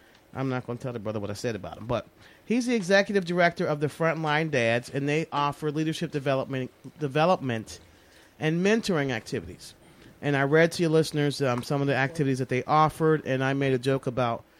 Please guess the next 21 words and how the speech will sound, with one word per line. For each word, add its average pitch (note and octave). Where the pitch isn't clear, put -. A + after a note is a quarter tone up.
Reuben, D#3
I D3+
made D#3+
a C#3+
joke D3
about C3+
rappelling. D3
I C#3
wanted C#3+
to C#3
see D3+
some C3
hood C#3+
kids C#3
rappelling C#3
off C3
the C3
Domino's C#3
building B2+
or A#2+
the A#2